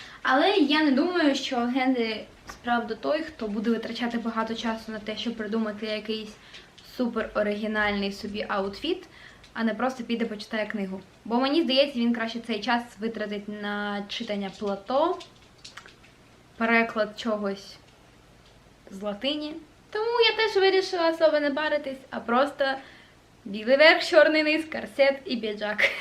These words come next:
<laughs> Для мене Генрі і Річард — це люди, які найменш запарюються над одягом. В принципі, для мене з усього їх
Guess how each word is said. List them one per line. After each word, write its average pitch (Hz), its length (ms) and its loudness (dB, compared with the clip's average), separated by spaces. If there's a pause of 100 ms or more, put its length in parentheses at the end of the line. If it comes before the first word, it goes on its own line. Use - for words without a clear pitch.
<laughs> - 260 0 (500)
Для 262 100 6
мене 427 220 6
Генрі 277 500 4
і 240 260 0
Річард — 233 440 -2 (240)
це 262 120 2
люди, 330 240 4
які 233 320 0
найменш 247 840 2
запарюються 233 800 0 (100)
над 214 220 -6 (100)
одягом. 196 440 0 (320)
В - 100 -14
принципі, 359 640 2
для 233 160 4
мене 262 500 2 (120)
з 247 200 -4
усього 240 560 0
їх 214 420 -6